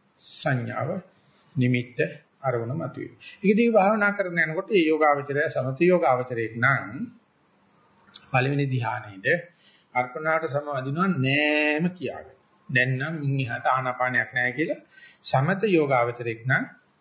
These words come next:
පළවෙනි ධ්‍යානෙට සමවදින, සමවදිනුට පස්සේ ඒ ප-, සමවදින චිත්තක්ෂණයම ආයෙත් කිසිම අරමුණක් නැති සම්පූර්ණ සංහිඳියාවක් කරා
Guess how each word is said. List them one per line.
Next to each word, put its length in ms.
පළවෙනි 340
ධ්‍යානෙට 300
සමවදින, 440
සමවදිනුට 540
පස්සේ 420
ඒ 180
ප-, 340
සමවදින 680
චිත්තක්ෂණයම 880
ආයෙත් 380
කිසිම 500
අරමුණක් 480
නැති 220
සම්පූර්ණ 580
සංහිඳියාවක් 680
කරා 280